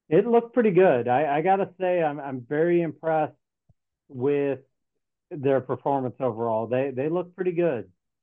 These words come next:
So it's gonna be an interesting year. I, I will say that. It could be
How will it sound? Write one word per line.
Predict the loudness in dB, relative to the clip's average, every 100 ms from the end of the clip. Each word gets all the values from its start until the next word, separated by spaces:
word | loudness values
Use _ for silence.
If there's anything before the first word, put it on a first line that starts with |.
| -6
So | -2 0 0 -2 _ _
it's | -6 -2
gonna | 2 4
be | 6 6 8
an | 6
interesting | 2 -2 -6 -2 -2 0
year. | 0 -2 -4
I, | -4 -4 -2
I | -2
will | -2 -6 -6
say | -6
that. | -2 -2 -2
It | -6 -6
could | -6
be | -2 -2 -2